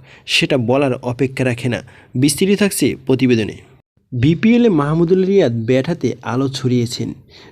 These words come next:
তিনি ছিলেন ধারাবাহিক এবং মাহমুদুল্লাহ রিয়াদ দুর্দান্ত ঢাকার বিপক্ষেও খেলেছেন।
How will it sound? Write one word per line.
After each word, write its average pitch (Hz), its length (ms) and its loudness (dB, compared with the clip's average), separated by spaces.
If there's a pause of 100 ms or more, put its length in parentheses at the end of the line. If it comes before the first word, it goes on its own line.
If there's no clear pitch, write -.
তিনি 202 220 4
ছিলেন 143 420 2
ধারাবাহিক 117 580 0 (480)
এবং 180 360 2 (340)
মাহমুদুল্লাহ 185 640 2
রিয়াদ 180 280 2 (400)
দুর্দান্ত 143 440 2
ঢাকার 175 340 2
বিপক্ষেও 190 520 0
খেলেছেন। 185 460 0